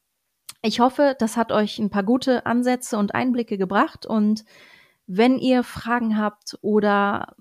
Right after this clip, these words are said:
irgendwas genauer wissen wollt, dann schreibt mir einfach gerne auf LinkedIn. Jede Nachricht wird beantwortet, versprochen.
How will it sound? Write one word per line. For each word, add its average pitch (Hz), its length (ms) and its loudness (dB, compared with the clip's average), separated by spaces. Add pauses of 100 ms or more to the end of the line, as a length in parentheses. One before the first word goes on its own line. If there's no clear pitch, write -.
(180)
irgendwas 262 560 0
genauer 226 400 2
wissen 220 260 0
wollt, 202 320 0
dann 190 220 -4
schreibt - 580 -4
mir 220 140 0
einfach 214 480 -4
gerne 226 640 0
auf 196 320 -4 (380)
LinkedIn. 262 840 2
Jede 214 460 0
Nachricht 233 400 -2
wird 220 140 -4
beantwortet, 220 600 -4
versprochen. 247 640 -6